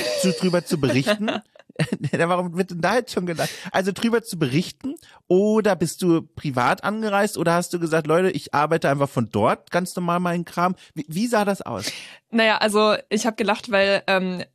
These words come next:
Speaker 2: Lokaljournalismus, also d-, der Name gibt das ja schon her, lokal bedeutet lokal. Ich berichte hier nur
Speaker 1: Oh, du hast recht, das war richtig dumm, die Frage. Ja,
Speaker 2: Nein, nein, die,
Speaker 1: vollkommen
Speaker 2: die Frage
Speaker 1: richtig,
Speaker 2: ist
Speaker 1: ja.
Speaker 2: nicht dumm, aber viele Leute d-, denken halt diesen Schritt nicht mit. Also ich werd, äh,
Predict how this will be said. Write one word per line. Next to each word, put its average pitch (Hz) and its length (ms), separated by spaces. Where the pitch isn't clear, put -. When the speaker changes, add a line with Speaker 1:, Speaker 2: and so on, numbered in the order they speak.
Speaker 2:
Lokaljournalismus, 208 1400
also 185 160
d-, 180 140
der 185 160
Name 185 240
gibt - 140
das 196 100
ja 196 80
schon 202 140
her, 202 160
lokal 202 340
bedeutet 180 300
lokal. 185 420
Ich - 220
berichte 214 280
hier 226 140
nur 202 280
Speaker 1:
Oh, - 20
du - 60
hast 101 200
recht, 123 180
das 104 140
war 101 160
richtig 107 260
dumm, 151 200
die 107 80
Frage. 104 220
Ja, 127 60
Speaker 2:
Nein, 277 140
nein, 359 120
die, - 80
Speaker 1:
vollkommen - 220
Speaker 2:
die - 40
Frage 277 180
Speaker 1:
richtig, 226 120
Speaker 2:
ist 247 100
Speaker 1:
ja. 277 80
Speaker 2:
nicht 285 180
dumm, 262 160
aber 233 220
viele 277 220
Leute 247 280
d-, 214 160
denken 208 560
halt 190 260
diesen 185 200
Schritt - 260
nicht 226 180
mit. - 320
Also 185 180
ich 170 320
werd, 185 300
äh, 180 120